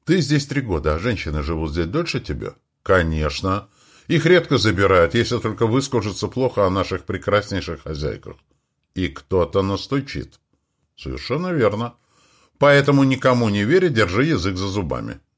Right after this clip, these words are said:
Дольше протянешь. Понятно. Понятно теперь, почему все боятся. Почему ты мне это рассказал? Устал я бояться. Скоро и моя очередь придёт.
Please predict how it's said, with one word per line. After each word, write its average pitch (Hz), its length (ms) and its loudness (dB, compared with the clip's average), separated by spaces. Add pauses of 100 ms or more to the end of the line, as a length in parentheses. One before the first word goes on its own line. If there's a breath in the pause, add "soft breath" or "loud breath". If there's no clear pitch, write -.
(160)
Дольше 95 560 4
протянешь. 67 760 -2 (540)
Понятно. 71 680 -6 (480)
Понятно 98 460 -6
теперь, 71 300 -8
почему 76 380 -6
все 71 220 -6
боятся. 69 640 -6 (680 soft breath)
Почему 147 380 4
ты 139 100 2
мне 123 160 2
это 110 220 2
рассказал? 85 640 -4 (260)
Устал 95 460 -2
я 78 100 2
бояться. 78 640 -2 (240)
Скоро 87 340 -2
и - 20 -2
моя 85 320 2
очередь 71 460 -4
придёт. 60 400 -10